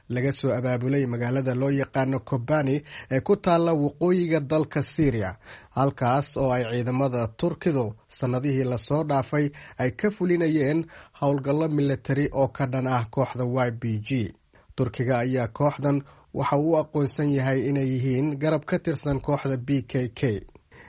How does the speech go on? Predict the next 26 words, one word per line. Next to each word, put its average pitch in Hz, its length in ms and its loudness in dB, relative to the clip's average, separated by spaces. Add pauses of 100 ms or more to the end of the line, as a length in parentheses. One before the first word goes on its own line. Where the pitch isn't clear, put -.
(140)
B 208 180 2
K 190 220 2
K 180 280 2
ayaa 160 260 2
qoraal 151 380 4
iyana 139 340 2
ay 123 220 0
ku 156 140 -4
soo 139 220 0
qortay 135 420 0
boggeeda 147 520 0
internetka 165 640 0
waxa 147 260 0 (100)
ay 143 100 2
ku - 160 -2
beenisay 180 540 2 (400)
in 175 200 0
ay 139 240 2
ku 170 160 0
lug 139 240 0
leedahay 143 440 2 (100)
qaraxaas, 113 480 0 (460)
waxa 113 280 -2
ayna 123 200 0
ku - 120 -4
sheegtay 143 460 0